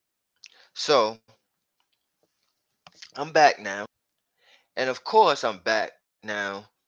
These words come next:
with a victory over Clemson. Now, don't get it twisted, man. Clemson ain't what they have been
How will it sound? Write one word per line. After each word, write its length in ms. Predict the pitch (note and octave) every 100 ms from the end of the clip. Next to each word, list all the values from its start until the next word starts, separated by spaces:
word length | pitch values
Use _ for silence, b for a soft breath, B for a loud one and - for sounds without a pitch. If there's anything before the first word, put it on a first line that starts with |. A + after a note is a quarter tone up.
| _ _ _ _ _ -
with 200 | G#2 -
a 100 | F#2 F2+
victory 640 | C3 C3+ A2+ G2 F#2+ F#2+ _ _ _ _ _ _ _ _ _ _ _ _ _ _ _ _ -
over 280 | A#2+ G#2 F#2
Clemson. 520 | - A#2+ G#2 - - _ _ _ _ _ _ _ _ _ _ _ _ _ _ _ b b b
Now, 360 | - A2+ G#2+ G2+ _ _
don't 200 | C#3 F3
get 140 | - G#3+
it 140 | C#3+
twisted, 420 | - E3 - F#2
man. 240 | F#2 F#2+ F2+ _ _ _ _ _ _ _
Clemson 460 | - G3+ A#3 G#3+ -
ain't 260 | D#3 F#3 -
what 340 | C3 F3 D3+ - _ _ _ _ _ _ _ _ _ _ _ _
they 180 | C#3 D#3 - -
have 360 | C3+ D3 A#2 -
been 380 | C#3+ B2+ G#2+